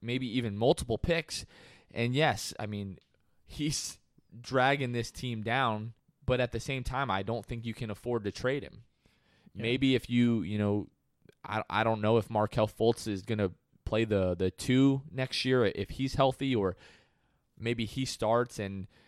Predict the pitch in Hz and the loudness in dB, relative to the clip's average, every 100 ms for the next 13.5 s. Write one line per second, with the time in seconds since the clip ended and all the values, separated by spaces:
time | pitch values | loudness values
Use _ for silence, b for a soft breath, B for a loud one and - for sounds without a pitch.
0 | b - 117 117 117 113 110 101 98 87 | b -4 -2 2 4 6 4 0 -2 -2
1 | 78 92 92 101 104 - 117 - 127 120 | -4 -6 -4 0 0 0 -2 0 -2 0
2 | 127 123 123 123 104 95 92 - 92 - | 6 8 8 8 6 2 0 -4 -6 -4
3 | 123 113 104 101 110 123 - 120 117 123 | -4 -4 -2 4 6 6 4 2 2 0
4 | 95 - 123 120 117 117 - 113 117 120 | -2 -4 -4 -2 0 0 0 -4 -4 -4
5 | 110 95 92 B B B 90 104 104 101 | -6 -8 -10 B B B -10 -6 -2 -2
6 | 95 110 113 - 120 117 113 - 120 113 | -2 -6 -6 -6 -4 -4 -4 -4 -4 -2
7 | 110 - 95 104 120 113 98 107 107 110 | -2 -2 -6 -4 -4 -6 -6 -6 -2 -2
8 | 110 101 - 113 113 107 113 113 - 107 | 0 -2 -2 -2 0 0 -4 -8 -4 -2
9 | 98 b b b - 95 101 110 113 120 | -4 b b b -8 -8 -6 -2 -2 -2
10 | 113 113 113 110 - 104 104 - _ - | -2 -2 -2 -4 -6 -4 -4 -6 _ -14
11 | - 117 117 127 117 127 143 143 b b | -6 -2 0 0 -2 2 2 0 b b
12 | b b b b _ 101 92 - _ _ | b b b b _ -6 -6 -8 _ _
13 | - 95 95 92 87 | -14 -10 -8 -10 -12